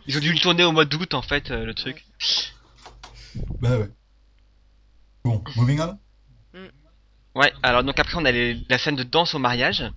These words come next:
Speaker 3: Et ça, ça va être une jolie scène.
Speaker 1: Et, euh... Ouais.
Speaker 2: Ouais. Au moins, on a... On a, hum, la preuve qu'on a bien, c'est bien Clémence Poésy qu'on voit, là.
Speaker 3: Oui.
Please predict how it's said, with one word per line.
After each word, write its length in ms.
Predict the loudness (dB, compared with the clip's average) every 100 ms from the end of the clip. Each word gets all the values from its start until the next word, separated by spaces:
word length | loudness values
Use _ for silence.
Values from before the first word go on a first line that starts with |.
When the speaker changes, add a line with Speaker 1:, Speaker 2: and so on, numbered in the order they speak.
| -16 -20 -20 -20 _ _ _ _ _ _ _ _ _ _ _
Speaker 3:
Et 80 | -8
ça, 220 | 4 4
ça 120 | 4 2
va 60 |
être 140 | 2 4
une 80 | 2
jolie 200 | 2 0
scène. 220 | 0 -2
Speaker 1:
Et, 260 | -2 -2
euh... 260 | -2 -4 -4 -8 -16 -20 _ _ _ _ _ -8
Ouais. 200 | -4 -4 -4 -14 -20 _ _ _ _ _ _ _ _ _ _ -16
Speaker 2:
Ouais. 200 | -14 -14 -20 -20 _ _ -18
Au 80 | -12
moins, 160 | -8
on 80 | -6
a... 240 | -8 -10 -12
On 140 | -8
a, 400 | -6 -4 -4 -8
hum, 480 | -10 -14 -18 -20 -20 -20 _ _ -20 _ _ _ _ -10
la 140 | -4 -4
preuve 300 | -4 -8 -8
qu'on 180 | -12 -12
a 60 |
bien, 240 | -12 -12 -10
c'est 160 | -10
bien 200 | -8 -8
Clémence 360 | -6 -6 -6 -10
Poésy 520 | -10 -8 -6 -4 -4 -4
qu'on 160 | -4
voit, 280 | -4 -2 -4
là. 280 | -2 -4 -8 -16 -20 -10
Speaker 3:
Oui. 580 | -2 2 4 4 0 -6